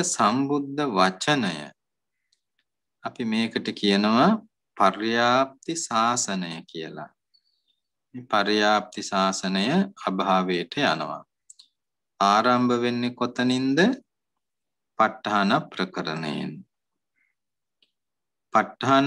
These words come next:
ප්‍රකරණයෙන් පර්යාප්ති ශාසනයේ අභාවය ආරම්භ වෙලා, එය සත්ත ප්‍රකරණය දක්වාමත් ගිහිල්ලා,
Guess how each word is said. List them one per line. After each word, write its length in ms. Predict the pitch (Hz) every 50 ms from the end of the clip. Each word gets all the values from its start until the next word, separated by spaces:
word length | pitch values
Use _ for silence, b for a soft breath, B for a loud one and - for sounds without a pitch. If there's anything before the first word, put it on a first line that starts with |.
| 147 147 147
ප්‍රකරණයෙන් 880 | - - 131 127 123 - 127 120 120 120 117 113 113 110 110 107 104 98 92 92 92 - - _ _ _ _ _ _ _ _ _ _ _ _ _ _ _ _ _ _ _ _ _ _ _ _ _ _ _ _ _ -
පර්යාප්ති 760 | 101 95 95 101 107 113 117 120 127 127 127 - - - 120
ශාසනයේ 920 | - - 117 113 113 113 110 - - 113 110 110 110 110 107 104 107 104 -
අභාවය 720 | - - 87 90 92 95 104 104 104 104 104 101 101 101 98 98 95 92 90 - - _ _ _ _ _
ආරම්භ 560 | - 82 80 80 82 - 87 92 95 95 95 98
වෙලා, 380 | 101 107 110 113 120 143 180 - - - _ _ _ _ _ _ _ _ _ _ _ _ _ _ _ _ _ _ _ _ _ _ _ _ _ _ _ -
එය 180 | 101 101 101 107 123 160 202 208 - - _ _ _ _ _ _ _ _ _ _ _ _ _ _ _ _
සත්ත 380 | - - - 98 95 - - - 147 156 156
ප්‍රකරණය 600 | 151 - 135 131 123 - 120 110 107 104 104 101 98 98 98 98 - - - _ _
දක්වාමත් 920 | - 117 98 101 98 95 - - - 98 95 92 92 92 92 92 92 92 85 82
ගිහිල්ලා, 680 | 82 85 - 90 85 87 90 92 107 131 175 240 -